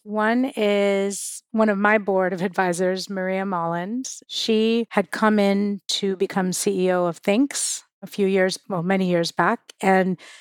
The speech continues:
she saw the company through growth and the sale of Kimberly-Clark.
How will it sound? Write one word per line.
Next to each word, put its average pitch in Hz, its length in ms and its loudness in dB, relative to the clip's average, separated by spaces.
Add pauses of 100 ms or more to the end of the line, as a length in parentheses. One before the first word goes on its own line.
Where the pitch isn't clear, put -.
(140)
she 208 440 0
saw 202 240 4
the 196 100 2
company 196 460 0
through 180 180 -6
growth 175 400 -2
and 185 100 -2
the 175 60 -2
sale 170 300 2
of 165 100 -6
Kimberly-Clark. 175 840 -2